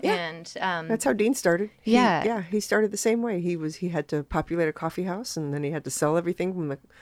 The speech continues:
Speaker 1: the coffee house didn't make it, and he went to Long Beach. He told you that story, and he sold all this crap and made all this money. He was like, "Oh,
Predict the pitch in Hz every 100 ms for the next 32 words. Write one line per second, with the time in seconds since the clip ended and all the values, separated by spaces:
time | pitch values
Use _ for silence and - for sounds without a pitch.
0 | - 147 - 147 170 160 156 - - -
1 | - 147 143 - 151 151 247 302 143 143
2 | 143 143 - - - - 170 147 139 160
3 | - - 175 165 170 214 277 - 220 143
4 | 131 123 - 143 180 190 139 - 165 175
5 | 170 156 165 - - - 180 190 - 160
6 | 160 170 175 170 - 214 208 190 208 196
7 | - 453